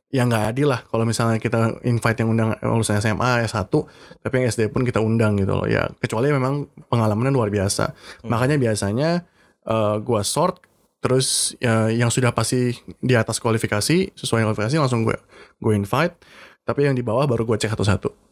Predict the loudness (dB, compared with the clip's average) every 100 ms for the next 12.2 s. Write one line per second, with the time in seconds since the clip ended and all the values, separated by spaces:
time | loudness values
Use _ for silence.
0 | _ -6 -2 0 2 2 0 -2 -2 0
1 | 0 0 0 0 -2 -2 -2 0 -2 -2
2 | _ -20 -20 _ -2 0 0 0 0 0
3 | 0 0 0 -2 -6 -4 0 0 -2 -2
4 | 0 2 2 0 0 0 0 0 -2 -2
5 | -4 -2 -4 -4 -6 -10 _ _ -2 0
6 | 0 0 2 2 0 -2 -4 -6 -8 -8
7 | -4 -2 0 -2 -2 -4 -6 _ _ _
8 | -6 -4 -2 -2 -2 -4 -2 -4 -2 -2
9 | -2 -4 -2 0 0 0 0 -2 -2 0
10 | -2 -4 -6 -6 -6 -4 -2 -2 -4 -4
11 | 0 0 0 -2 -4 -4 -4 -4 -2 -2
12 | -2 -2